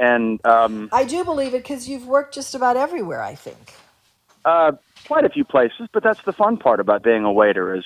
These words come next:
Speaker 1: uh, it's easy to get work if you're good. Um,
Speaker 2: That's
Speaker 1: the,
Speaker 2: it. There
Speaker 1: uh,
Speaker 2: you go.
Speaker 1: Yeah, the,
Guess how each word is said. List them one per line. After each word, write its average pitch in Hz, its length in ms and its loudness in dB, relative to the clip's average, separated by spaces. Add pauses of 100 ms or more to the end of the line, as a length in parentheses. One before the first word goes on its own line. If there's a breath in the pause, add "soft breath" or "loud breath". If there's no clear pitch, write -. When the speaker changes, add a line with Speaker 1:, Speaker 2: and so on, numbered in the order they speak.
Speaker 1:
uh, 95 220 4
it's - 180 -20
easy 139 240 0
to 123 80 2
get 120 220 2
work 147 400 0
if - 160 -12
you're 104 100 -8
good. 151 300 -2 (540 loud breath)
Um, 147 260 4
Speaker 2:
That's 135 160 4
Speaker 1:
the, - 160 2
Speaker 2:
it. - 180 -6
There 151 80 -2
Speaker 1:
uh, 151 140 -2
Speaker 2:
you 143 80 -4
go. 196 300 -10 (680)
Speaker 1:
Yeah, 202 180 0
the, 156 260 -2